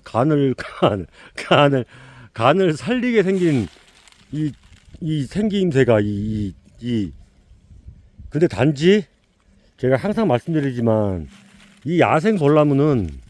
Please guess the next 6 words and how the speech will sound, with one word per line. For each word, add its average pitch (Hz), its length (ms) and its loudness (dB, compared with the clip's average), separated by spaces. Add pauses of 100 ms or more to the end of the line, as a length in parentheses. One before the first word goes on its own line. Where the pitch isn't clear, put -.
(460)
단점이, 131 1120 0
단점이 175 760 2 (560)
저도 156 240 -4
물론 151 260 -2
술을 220 220 -8
좋아하지만 131 800 -2